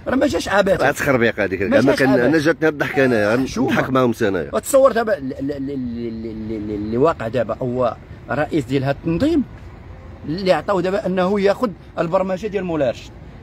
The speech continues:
Speaker 1: هو إلا بغيتي تبرمج داخل التيرانات خصك تمشي عند داك التنظيم، ما تمشيش للمقاطعة ديال مولاي رشيد. وطرات لبعض الإخوان داروا طلب باسم الرئيس ديال داك التنظيم، هذا
Speaker 2: مم.
Speaker 1: اللي دار البيان ستين كاري.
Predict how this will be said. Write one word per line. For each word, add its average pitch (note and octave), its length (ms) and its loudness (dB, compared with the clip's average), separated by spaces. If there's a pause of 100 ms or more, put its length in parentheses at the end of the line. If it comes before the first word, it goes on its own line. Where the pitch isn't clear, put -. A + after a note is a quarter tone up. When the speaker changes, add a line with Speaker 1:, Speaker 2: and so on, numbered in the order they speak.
Speaker 1:
هو F#3 280 2 (160)
إلا D3+ 140 0
بغيتي D3 240 -4
تبرمج B2+ 380 -4 (400)
داخل D3 220 2
التيرانات D#3 480 -4
خصك - 280 -14
تمشي F3+ 300 -4
عند F#3 160 0
داك F#3+ 120 -2
التنظيم، C3 400 0
ما C3 60 -2
تمشيش B3 300 -6
للمقاطعة B3+ 420 4
ديال G#3 180 0
مولاي G3+ 260 0
رشيد. - 180 -10 (580)
وطرات A#3 320 0
لبعض C4 260 2
الإخوان G3+ 440 0 (880)
داروا B3 200 6
طلب B3+ 400 6 (120)
باسم C#4 380 -6 (1080)
الرئيس G#3+ 320 2
ديال A#3+ 160 -2
داك A#3 120 0
التنظيم، E3+ 420 0 (320)
هذا F3 100 8
Speaker 2:
مم. G#3 60 0
Speaker 1:
اللي A3+ 180 2
دار G3+ 140 4
البيان E3 340 0
ستين B2 240 -8
كاري. G#2 220 -6